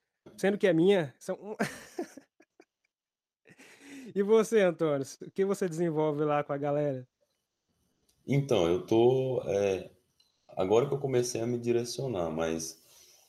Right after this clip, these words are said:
Speaker 2: em geral, eu tô, é, a gente é pau pra toda obra lá dentro do, do P G P, né? O que o Thiago chama, assim, a gente faz, procura dentro do que a gente sabe, que a gente dá conta de fazer,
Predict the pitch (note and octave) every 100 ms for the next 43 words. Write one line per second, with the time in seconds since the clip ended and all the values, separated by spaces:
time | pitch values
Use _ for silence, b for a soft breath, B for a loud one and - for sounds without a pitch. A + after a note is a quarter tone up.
0 | b _ _ - B2+ A#2+ F#2+ A#2+ F#2+ -
1 | G2 A2 A2+ A2 F#2+ - _ _ _ _
2 | _ _ _ - F2+ E2+ E2+ F2+ F#2 A#2+
3 | G#2+ G#2 - _ _ _ _ _ _ -
4 | A2 A2+ G#2+ G#2+ G#2+ G2 D#2 D#2 D#2+ D2+
5 | D#2+ D#2+ - D#2 D2+ - _ D#2 D#2+ D#2
6 | D#2 E2 - C#2 C#2 C#2+ D2 F#2+ - G2+
7 | F#2+ F2+ - F2+ F2 F2 F#2+ F#2+ F#2+ F#2
8 | F2+ - F#2 G#2 G#2 G2+ - E2+ - F2
9 | E2+ - b b _ _ - E2+ E2+ E2+
10 | E2+ E2+ E2 - F#2 F2+ F2+ E2 E2 D#2+
11 | E2+ D#2+ D#2+ D#2+ E2 E2 D#2+ D#2+ D#2+ D#2+
12 | D2